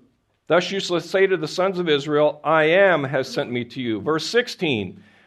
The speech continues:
"Go and gather the elders of Israel together and say to them, 'The Lord, the God of your,'" that is Yahweh, "'the God of your fathers, the God of Abraham, Isaac, and Jacob, has appeared to me.'" So,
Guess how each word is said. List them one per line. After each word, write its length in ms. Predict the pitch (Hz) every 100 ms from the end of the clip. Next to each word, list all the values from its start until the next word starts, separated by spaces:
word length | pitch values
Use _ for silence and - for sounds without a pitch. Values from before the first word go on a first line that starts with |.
| _
"Go 240 | 127 202 214
and 100 | 185
gather 320 | 190 202 202
the 160 | 180 180
elders 480 | 196 196 196 180
of 100 | 170
Israel 460 | 165 175 170 143 127
together 500 | 131 135 135 120 107
and 140 | 113
say 220 | - 196 202
to 80 |
them, 320 | 156 143 120 110
'The 80 |
Lord, 580 | 131 147 196 220 226 208
the 80 | 151
God 540 | 135 127 185 208 214
of 120 | 196 175
your,'" 200 | 160 151 135
that 160 | 135
is 160 | 143 131
Yahweh, 600 | 147 196 170 113 120 143 - _ _ -
"'the 120 | 143
God 340 | 131 185 214
of 100 | 220
your 140 | 202 190
fathers, 560 | 196 175 139 143 139
the 100 | 143
God 320 | 131 160 196
of 140 | 185 151
Abraham, 560 | 170 202 180 180 175 -
Isaac, 400 | 165 175 175 180
and 220 | 151 135
Jacob, 500 | 123 196 233 139 107 107 135
has 200 | 139 151
appeared 500 | 175 - 254 254 -
to 120 | 165
me.'" 380 | 127 95 87 - _ _ _ _ _ _ _ _ _ _
So, 520 | - 170 175 180 180